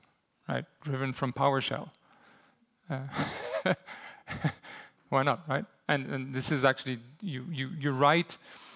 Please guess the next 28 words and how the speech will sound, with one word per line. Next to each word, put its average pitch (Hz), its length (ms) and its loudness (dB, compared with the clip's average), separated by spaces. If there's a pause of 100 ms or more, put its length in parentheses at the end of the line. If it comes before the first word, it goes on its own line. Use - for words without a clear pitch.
(320)
your 139 180 0
recipes 131 680 0
in 135 160 -2
an 120 80 0
executable 120 560 -2
form 135 440 0 (280)
as 120 140 -2
long 139 120 0
as 123 220 0
the 117 200 -2
operating 123 340 0
system 160 380 2
is 123 100 0
able 123 200 -2
to 135 100 -8
execute 117 360 -4
it. 139 80 -6
So 127 220 -8
PowerShell 127 460 2
in 127 60 -2
the 123 80 -6
case 127 180 -2
of 113 80 -8
Windows, 120 420 -2 (280)
Bash, 127 480 0 (320)
Ruby, 127 460 -4 (300)
Python, 123 520 0 (200)
whatever. 127 400 0